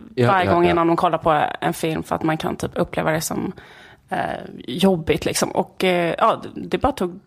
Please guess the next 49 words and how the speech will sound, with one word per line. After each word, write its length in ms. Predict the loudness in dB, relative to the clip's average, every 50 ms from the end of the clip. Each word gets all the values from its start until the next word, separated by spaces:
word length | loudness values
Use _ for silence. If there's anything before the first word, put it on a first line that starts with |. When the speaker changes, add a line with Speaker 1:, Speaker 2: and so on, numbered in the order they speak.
| -4
Speaker 2:
eller 40 | 0
jag 60 | 2 4
vet 100 | 4 4
inte, 100 | 4 6
jag 160 | 6 4 4
bara 240 | 4 4 4 4 4
minns 200 | 4 2 2 0
det. 160 | -2 -4 -2 0
Jag 160 | 2 4 6
antar 380 | 6 6 4 4 2 0 -2 -2
att 100 | -2 0
det 60 | 0
är 80 | -2 0
så 120 | -2 -4
att 80 | -4 -2
de 120 | 0 0
kan 100 | 0 0
få 100 | 0 0
välja 240 | 2 2 2 2 2
det 80 | 0 0
själva. 240 | 0 0 0 2
Det 60 | 2 2
är 160 | 2 2 2
ju 80 | 2
deras 220 | 2 2 2 0 0
jävla 200 | 0 -2 -2 -4
företag, 640 | -2 0 2 2 2 2 0 -2 -2 -4 -4 -2 -2
eller? 220 | 0 0 0 0 -2 -4 -12 -20 -20 _ _ _ _ _ _
Speaker 1:
Ja, 200 | -2 0 2 2
men 140 | 4 4 2
exakt. 560 | 2 0 -2 -4 -4 -4 -6 -6 -8 -14 -18 -18 _ _ _ _ -6
Och 100 | -2 0
framförallt 380 | 0 0 2 2 2 2 2
eftersom 200 | 0 0 0 2
man 180 | 2 2 2 2
vet 340 | 2 2 2 0 -2 -2 -2
att 60 | 0
man 140 | 2 2 2
inte 120 | 2 0
får 80 | -2 -2
säga 220 | 0 0 0 0
vad 260 | 2 2 2 2 2
som 180 | 0 0 0 2
helst 300 | 2 2 0 0 -2 0
bara 100 | -2 -2
för 120 | 0 0
man 120 | -2 -2 -2
köpt 240 | -2 -4 -4 -4 -6
ett 360 | -8 -6 -8 -8 -10 -10